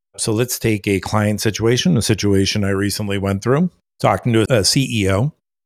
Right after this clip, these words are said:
uh, startup C E O, founder C E O. And the person, let's call them, uh, Janice. That's not their name, by the way, but let's call them Janice. So Janice says to me, "You know, my, uh, chief marketing officer, Pete,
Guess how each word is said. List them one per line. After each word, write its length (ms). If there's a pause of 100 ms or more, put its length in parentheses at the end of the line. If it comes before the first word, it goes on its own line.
(340)
uh, 260
startup 460
C 220
E 60
O, 100
founder 360
C 300
E 60
O. 180 (180)
And 420
the 760 (160)
person, 500
let's 200
call 360
them, 440 (720)
uh, 280
Janice. 760
That's 300
not 200
their 100
name, 200
by 100
the 80
way, 120
but 120
let's 180
call 160
them 100
Janice. 320
So 140
Janice 380
says 280
to 80
me, 280 (540)
"You 120
know, 380 (200)
my, 520
uh, 320 (120)
chief 300
marketing 460
officer, 580
Pete, 500